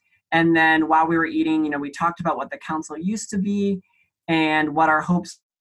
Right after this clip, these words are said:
and goals were for it now. And then there at that event, we had people sign up and share their contact info if they were interested in being part of a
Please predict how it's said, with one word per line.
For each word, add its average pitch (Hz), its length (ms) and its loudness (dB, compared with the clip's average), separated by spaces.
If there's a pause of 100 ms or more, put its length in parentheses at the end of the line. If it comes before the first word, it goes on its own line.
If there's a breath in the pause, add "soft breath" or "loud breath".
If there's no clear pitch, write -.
and 160 120 2
goals 156 320 0
were 151 220 -4
for 147 120 -4
it 127 100 -12
now. 160 420 0
And 165 140 0
then 156 200 2
there 175 280 2
at 170 260 -2
that 151 100 -6
event, 196 420 -2 (340)
we 170 100 2
had 170 180 2
people 175 240 0
sign 165 360 2
up 160 280 2
and 151 240 -2
share 160 300 0
their 151 180 -4
contact 156 460 -2
info 147 400 -6
if 156 160 -10
they 156 100 0
were 151 200 -2
interested 170 540 -2
in 143 220 -6
being 139 300 -4
part 143 240 -6
of - 100 -8
a - 60 -18